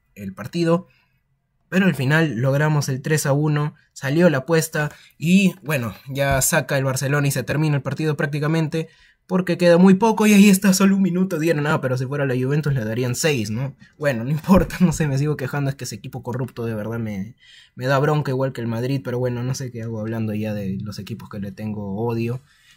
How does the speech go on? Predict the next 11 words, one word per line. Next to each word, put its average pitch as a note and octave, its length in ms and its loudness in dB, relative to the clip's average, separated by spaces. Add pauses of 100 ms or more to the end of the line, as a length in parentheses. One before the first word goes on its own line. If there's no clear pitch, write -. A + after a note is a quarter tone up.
Pero F3 160 0
ahí E3 140 4
está, F3 340 2
pasamos D#3+ 600 0 (220)
al C#3+ 200 -2
final, D3 500 -4 (480)
a - 80 -4
la E3+ 120 2
final, D3+ 280 0
mejor C3+ 240 -2
dicho. C#3 380 -4